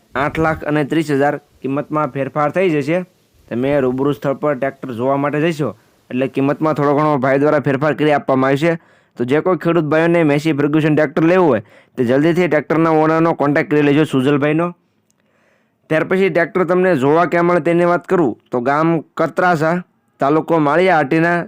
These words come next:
જિલ્લો જુનાગઢ અને સુજલભાઈ પાસે તમને આ ટ્રેક્ટર જોવા મળી જાય છે. સુજલભાઈનો કોન્ટેક્ટ નંબર તમે વીડિયોમાં નીચે જોઈ શકશો.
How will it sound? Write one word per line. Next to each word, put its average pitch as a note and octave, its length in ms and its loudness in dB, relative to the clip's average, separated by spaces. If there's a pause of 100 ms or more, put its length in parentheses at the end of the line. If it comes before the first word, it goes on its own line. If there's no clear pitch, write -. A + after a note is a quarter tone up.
જિલ્લો D3 340 2
જુનાગઢ E3 480 0
અને D3 160 -4
સુજલભાઈ D3+ 560 -2
પાસે D#3 260 -4
તમને D#3 280 -4
આ C#3+ 180 -4
ટ્રેક્ટર D3 380 -6
જોવા C3 240 -2
મળી C3 200 -4
જાય C#3 140 -2
છે. E3 260 -6 (480)
સુજલભાઈનો D#3 540 -2
કોન્ટેક્ટ C#3+ 400 -4
નંબર D#3 240 -2
તમે D#3 220 -2
વીડિયોમાં D3+ 440 0
નીચે D3 240 -2
જોઈ F3 160 2
શકશો. D#3+ 440 -2